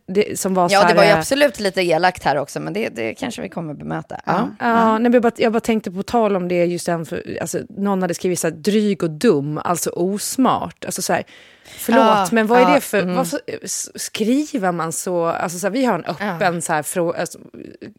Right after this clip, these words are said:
Speaker 1: skriv
Speaker 3: Mm.
Speaker 1: fördomar. Och skriva att någon
Speaker 2: Ja.
Speaker 1: är dum och osmart, det är så här...
Speaker 2: Men då har man ju inte lyssnat på podden om man säger det om dig.
Speaker 1: Nej, men sen
Speaker 2: Du
Speaker 1: också, för, för
Speaker 2: <laughs>
Speaker 1: mig är det
Speaker 2: det,
Speaker 1: där,
Speaker 2: de
Speaker 1: om det är
Speaker 2: har ju
Speaker 1: någon
Speaker 2: in-
Speaker 1: som bara vill, eh, vara lite elak. Och det,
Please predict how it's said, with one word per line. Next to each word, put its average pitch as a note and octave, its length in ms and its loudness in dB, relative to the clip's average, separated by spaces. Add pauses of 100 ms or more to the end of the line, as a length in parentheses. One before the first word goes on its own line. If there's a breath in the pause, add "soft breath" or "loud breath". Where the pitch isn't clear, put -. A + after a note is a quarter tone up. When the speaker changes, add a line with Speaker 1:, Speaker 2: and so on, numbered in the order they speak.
(140)
Speaker 1:
skriv G#3 300 -4
Speaker 3:
Mm. G3 120 -8
Speaker 1:
fördomar. F3 580 -2 (220 loud breath)
Och - 160 -10
skriva A3+ 340 2
att A#3 100 0
någon G3 180 -2
Speaker 2:
Ja. E3+ 120 0
Speaker 1:
är D3 200 -8
dum A#3+ 440 2
och D#3+ 200 -4
osmart, G#3 720 -4
det G#3+ 60 -4
är G3+ 60 -6
så - 140 -4
här... F3 260 -2 (520 soft breath)
Speaker 2:
Men A#3 160 -2
då B3+ 80 4
har C4 80 2
man C4 100 0
ju - 20 0
inte A3 140 -2
lyssnat G3+ 380 -4
på F#3 100 -4
podden D3+ 500 -2
om D3+ 100 -4
man D3+ 100 -6
säger D3 240 -2
det D3 100 0
om C#3+ 120 -4
dig. C3 340 -4 (160)
Speaker 1:
Nej, B3 140 -2
men C4 120 2
sen C4+ 160 2
Speaker 2:
Du C4+ 60 2
Speaker 1:
också, F#3+ 560 4 (420)
för, B3 180 2
för B3+ 120 2
Speaker 2:
<laughs> C#4 40 4
Speaker 1:
mig D4 260 6
är G#3 60 6
det G3 60 4
Speaker 2:
det, G3 100 4
Speaker 1:
där, E3+ 440 2
Speaker 2:
de - 80 2
Speaker 1:
om G#3 100 6
det G#3+ 40 4
är - 20 4
Speaker 2:
har - 0 -
ju A#3+ 60 6
Speaker 1:
någon A3 160 4
Speaker 2:
in- A3 80 0
Speaker 1:
som F3+ 100 0
bara E3+ 240 2
vill, D#3+ 160 -4 (180)
eh, D3+ 540 -4
vara E3 240 -4
lite D#3 320 -8
elak. F3+ 360 -4
Och D3 140 -8
det, A3 180 0